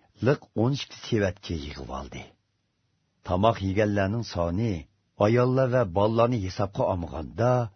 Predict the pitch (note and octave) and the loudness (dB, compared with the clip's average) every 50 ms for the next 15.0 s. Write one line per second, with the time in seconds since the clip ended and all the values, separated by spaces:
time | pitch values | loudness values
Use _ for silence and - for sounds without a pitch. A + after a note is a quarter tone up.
0 | _ _ _ _ _ - G#2+ A2+ C3 D3 C3+ B2 - B2 A#2+ A#2 A#2 G#2 G2 - | _ _ _ _ _ -2 0 2 2 0 0 -2 -4 -4 -4 -4 -4 -4 -6 -8
1 | - - F2+ E2+ D#2 C#2+ B1+ - _ _ _ _ _ - - - - - - F2 | -8 -8 -6 -6 -8 -10 -12 -16 _ _ _ _ _ -12 -10 -8 -6 -4 -4 -4
2 | C2 - - D2 - - B1+ - - - - _ _ _ _ _ _ _ _ _ | -4 -6 -10 -14 -14 -14 -14 -16 -16 -18 -20 _ _ _ _ _ _ _ _ _
3 | _ _ _ _ _ _ _ _ _ _ _ _ _ _ _ _ _ _ _ _ | _ _ _ _ _ _ _ _ _ _ _ _ _ _ _ _ _ _ _ _
4 | _ _ _ _ - G#2+ G#2 A#2 C3 C3 A#2+ - G#2+ G#2+ G#2+ A2 A2 A2 B2+ C#3 | _ _ _ _ -2 0 2 2 0 0 0 0 0 0 0 0 0 0 2 2
5 | C3+ C3 A#2 F#2+ E2 - - _ _ _ _ _ - F#2 G#2 G#2+ G#2+ A#2+ A2+ - | 4 4 4 4 4 0 -6 _ _ _ _ _ 0 0 0 2 2 -2 -2 0
6 | - D#3 B2 A#2+ A2+ - - C3 A#2+ - - A2 A2 G#2 B2+ A2+ G#2+ A#2+ A2+ A#2+ | 0 0 0 0 0 0 0 -2 -2 0 2 2 2 2 2 -2 -2 -2 -2 0
7 | B2 A2+ - - A2+ G#2+ G2+ G2 A2+ A#2+ G2+ F2+ - - G#2 C#3 F#3 F3 - _ | -2 -2 0 0 0 0 2 0 0 0 0 -2 -2 -2 0 0 0 0 -2 _
8 | _ _ _ _ _ _ - - C3 C3+ C#3 D3 D#3+ D#3 C3 - - A2+ B2+ B2+ | _ _ _ _ _ _ -4 2 2 4 4 4 2 0 0 -4 -2 0 0 0
9 | - D3+ - - A#2+ C3 B2 A#2+ A#2+ A#2 A2+ G#2 G2+ - - A#2 A#2 A2 G#2+ G#2+ | -2 -6 -8 -4 -2 -2 -2 -2 0 4 4 4 4 4 2 0 0 0 -2 -4
10 | A2 C3+ D3 - - A2 G#2+ G#2+ G#2+ A#2+ C#3 D3 C3 D3 C#3 - - - - A#2 | -4 -4 -4 -2 0 2 2 2 0 0 -2 -2 -4 -4 -6 -6 -8 -8 -4 -2
11 | G#2+ E2+ D2+ E2 E2+ D#2+ D2+ - - - - - _ _ _ _ _ _ _ _ | -2 -2 -2 -4 -6 -6 -8 -10 -10 -14 -14 -16 _ _ _ _ _ _ _ _
12 | _ _ _ _ F2+ G2 A#2 A#2+ F2+ F#2+ F#2+ G2 G2 F#2 F#2 A2 - F#2+ F#2+ F#2+ | _ _ _ _ 0 0 0 2 2 0 0 0 0 0 -2 -2 -2 -2 -4 -4
13 | F#2 F2 A#2+ B2 B2 A#2 G2+ - - _ _ - - - A2 A#2+ B2 A#2 G#2 F#2 | -2 0 2 2 2 2 0 -4 -10 _ _ -14 -2 2 4 6 6 6 6 2
14 | - G#2 G2 G2 - - F#2 E2 - - - - D2 - - - _ - - | -2 -4 -6 -6 -4 -6 -6 -6 -6 -10 -10 -8 -8 -8 -10 -14 _ -18 -18